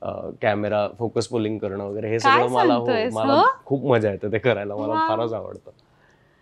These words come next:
Speaker 2: ए, तुझी एक वेगळीच बाजू आज मला कळते. म्हणजे
Speaker 1: <laughs>
Speaker 2: सुयश टिळक as an actor मला माहित होता, अतिशय गुणी ॲक्टर आहेस तू.
Speaker 1: <laughs> Thank you.
Speaker 2: पण या सगळ्या गोष्टी मला खरंच माहित नव्हत्या रे.
Speaker 1: हो, नाही, behind the camera is fun. म्हणजे मला,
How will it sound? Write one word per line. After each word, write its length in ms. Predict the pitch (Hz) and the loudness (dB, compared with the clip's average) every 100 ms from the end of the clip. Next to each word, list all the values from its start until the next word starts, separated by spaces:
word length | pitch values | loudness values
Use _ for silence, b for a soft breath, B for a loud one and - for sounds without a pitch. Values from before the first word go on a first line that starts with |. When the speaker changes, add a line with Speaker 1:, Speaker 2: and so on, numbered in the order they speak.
| b b _ _ - | b b _ _ -2
Speaker 2:
ए, 40 | |
तुझी 280 | 359 349 330 | 4 6 6
एक 120 | 370 | 2
वेगळीच 460 | 311 262 269 339 330 | 0 0 2 0 2
बाजू 260 | 349 294 | 0 0
आज 220 | 311 277 302 | -2 2 2
मला 140 | 269 | 2
कळते. 320 | - 240 220 196 | 4 2 2 -2
म्हणजे 180 | 226 | 0
Speaker 1:
<laughs> 160 | 156 254 | -2 -2
Speaker 2:
सुयश 460 | - 277 277 302 - | -10 -4 -2 -4 -2
टिळक 300 | 320 294 302 | -2 -2 0
as 180 | 269 269 | 0 2
an 80 | 294 | 2
actor 500 | 247 - - 285 311 | 0 -2 -4 -2 0
मला 160 | 320 330 | -4 -2
माहित 220 | 330 311 330 | -2 -2 -4
होता, 340 | 302 220 285 B B B 214 | -2 -2 -4 B B B -12
अतिशय 320 | 214 240 285 | -8 -4 -2
गुणी 320 | 240 233 294 | -2 -2 -4
ॲक्टर 300 | 294 - 254 | -6 -6 -4
आहेस 220 | 240 117 | -4 -4
तू. 60 | 135 | -2
Speaker 1:
<laughs> 140 | 285 | -2
Thank 200 | - - | -4 -6
you. 100 | 101 | -2
Speaker 2:
पण 120 | 294 | 4
या 220 | 311 - 311 | 6 6 4
सगळ्या 200 | 339 339 | 2 2
गोष्टी 200 | 349 339 | 0 -2
मला 140 | 359 381 | -4 -2
खरंच 320 | 359 370 370 | -2 -2 -4
माहित 220 | 370 269 254 | -4 -4 -4
नव्हत्या 340 | 240 214 202 | -10 -10 -10
रे. 60 | 202 | -8
Speaker 1:
हो, 300 | 95 92 - | -6 -6 -10
नाही, 220 | 80 113 107 | -6 -4 0
behind 420 | 123 139 185 208 | 6 8 8 6
the 60 | 196 | 4
camera 720 | 180 185 196 202 190 - - | 4 4 6 4 2 -2 0
is 100 | 165 151 - | 0 0 -2
fun. 120 | 123 | 0
म्हणजे 340 | 117 98 101 107 | 0 -4 -4 -4
मला, 380 | 113 113 120 | -2 2 2